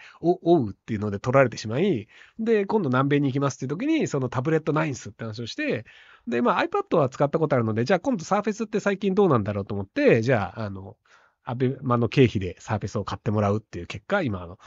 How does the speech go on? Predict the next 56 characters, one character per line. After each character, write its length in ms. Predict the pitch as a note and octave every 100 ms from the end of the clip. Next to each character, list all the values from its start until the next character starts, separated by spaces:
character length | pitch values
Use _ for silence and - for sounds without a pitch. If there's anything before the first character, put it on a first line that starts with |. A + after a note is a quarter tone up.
| _
サ 140 | -
ー 20 |
フ 60 | F#2
ェ 20 |
ス 40 | G#2+
を 60 |
使 120 | G3+ F#2+
っ 60 |
て 80 | -
お 20 |
り 40 | D#2+
ま 140 | -
す。 80 | -
は 140 | -
い。 80 | - - _ - - - - - -
割 240 | B3+ G4 A4+
と 140 | - G4+
良 180 | G4 F4
い 60 |
で 100 | D3+
す 120 | -
ね。 200 | A#2+ A#2
iPad 600 | C#3+ A#3+ E4+ G4+ G4+ - G3+
よ 60 |
り 80 | C#3
は 60 | A#2+
僕、 260 | A2+ B2+
サ 200 | A#2 F#3+
ー 20 |
フ 120 | G#3 A3
ェ 40 |
ス 100 | A3+
の 120 | G#3+
方 200 | G3+ F#3+
が 220 | A2 F#2 - _
使 240 | - D3+
い 80 | D3+
や 120 | C#3+
す 140 | - C3
い 40 |
で 40 |
す 100 | F#2+
ね。 180 | F#2 E2
ま 80 | C3+
あ、 20 |
使 140 | C3+ B3+
い 40 |
や 40 | B3+
す 100 | D4+
い 40 |
と 80 | B2+
い 0 |
う 20 |
か、 200 | G#2+ C3
あ 60 | C3+
の、 200 | C3